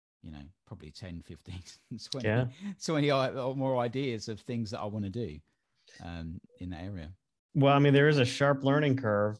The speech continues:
Speaker 2: and, but once you, once you learn all these lessons, and, and so many of them, so many of them you do learn the hard way, especially when you're doing everything yourself. Um, it'd be a shame to waste them and not either A, share them with others or apply them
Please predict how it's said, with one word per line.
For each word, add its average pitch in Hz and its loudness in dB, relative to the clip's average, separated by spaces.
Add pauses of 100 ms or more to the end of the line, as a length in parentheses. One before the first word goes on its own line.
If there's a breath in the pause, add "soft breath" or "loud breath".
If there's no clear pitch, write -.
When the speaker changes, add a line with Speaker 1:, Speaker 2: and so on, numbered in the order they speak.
Speaker 2:
and, 107 -4
but 123 4
once 131 2
you, 123 6
once 120 4
you 127 2
learn 123 4
all 120 4
these 117 2
lessons, 107 -2
and, 101 -2
and 113 2
so 139 6
many 151 8
of 131 6
them, 123 4
so 143 0
many 151 6
of 139 4
them 127 6
you 123 6
do 135 4
learn 131 4
the 104 0
hard 117 -2
way, 101 -2
especially 135 2
when 127 4
you're 120 6
doing 120 4
everything 113 0
yourself. 104 -2 (460 soft breath)
Um, 117 6
it'd 135 2
be 143 6
a 135 8
shame 165 6
to 160 6
waste 170 2
them 135 4
and 123 2
not 127 2
either 131 0
A, 139 0
share 143 0
them 131 0
with 123 0
others 131 2
or 120 2
apply 117 0
them 120 0